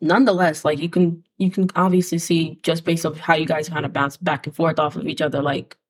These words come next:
it's obviously a team collaboration with all of this. Um, I do wanna touch on schooling versus your real life careers. So basically, like, how are the things that you've learned, like, I don't know if you guys have done any in-house training with the Polymer Center,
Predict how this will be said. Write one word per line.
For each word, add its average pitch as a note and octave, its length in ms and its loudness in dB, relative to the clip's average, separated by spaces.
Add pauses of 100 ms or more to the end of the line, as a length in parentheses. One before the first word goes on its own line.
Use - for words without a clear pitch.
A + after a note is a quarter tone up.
(160)
it's - 180 -20
obviously F3+ 420 0
a C#3+ 60 -6
team F3+ 340 0
collaboration C#3+ 560 -8
with C3 120 -12
all B2+ 180 -10
of B2 80 -10
this. B2+ 240 -10 (460)
Um, G3+ 400 0
I F#3+ 180 4
do F#3+ 240 0
wanna A#3+ 240 2
touch G#3 380 -2
on F3 340 2
schooling G3+ 580 -2
versus E3 680 -8
your E3+ 180 0
real D#3+ 220 -4
life D#3+ 280 -2
careers. F3 600 -2 (380)
So F3 680 2 (200)
basically, F3+ 440 0
like, E3+ 160 0
how F#3+ 200 4
are A3+ 60 0
the C4 100 -2
things A3 280 -2
that F3+ 180 -2
you've F#3+ 140 -2
learned, F3 320 2
like, D#3+ 140 -2
I E3+ 80 2
don't F#3+ 120 2
know F#3 120 4
if F3 80 -2
you E3+ 80 -2
guys E3 260 2
have E3 260 -8
done E3 160 0
any D#3 200 -6
in-house D#3 400 -6
training F3+ 500 0
with E3+ 220 -2
the F3+ 80 -6
Polymer F3 440 2
Center, F3 440 -2